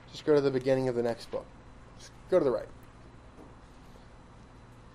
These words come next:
"Now in the first year of Cyrus, king of Persia, the word of the Lord by the mouth of Jeremiah,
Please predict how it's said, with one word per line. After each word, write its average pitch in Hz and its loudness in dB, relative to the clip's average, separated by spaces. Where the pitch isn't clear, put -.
"Now 180 12
in 175 10
the 175 6
first 208 4
year 165 8
of 160 6
Cyrus, 147 6
king 165 2
of 156 0
Persia, 127 4
the 131 -2
word 165 8
of 165 2
the 156 10
Lord 135 6
by 120 8
the 120 4
mouth 147 4
of 143 -4
Jeremiah, 131 4